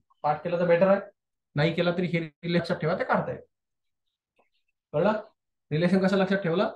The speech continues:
Centripetal force आणि सेंट-, अ, centripetal force आणि friction force दोघं equal असले पाहिजे. कारण मला दोघांचे formula माहिती, मी इक्वेट करतो, answer काढून घेतो. ओके?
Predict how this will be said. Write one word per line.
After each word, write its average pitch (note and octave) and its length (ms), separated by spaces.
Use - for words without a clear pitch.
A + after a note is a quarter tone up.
Centripetal E3+ 520
force G3 260
आणि D3+ 160
सेंट-, C#3+ 380
अ, C3+ 260
centripetal D#3+ 440
force F#3+ 280
आणि E3 140
friction D#3 380
force F3+ 220
दोघं D3+ 200
equal F3+ 240
असले - 180
पाहिजे. - 140
कारण D3+ 180
मला E3+ 120
दोघांचे D#3+ 300
formula D#3+ 320
माहिती, D3+ 200
मी E3 120
इक्वेट D3 220
करतो, C#3+ 160
answer C#3+ 220
काढून A3 220
घेतो. - 300
ओके? G#3 360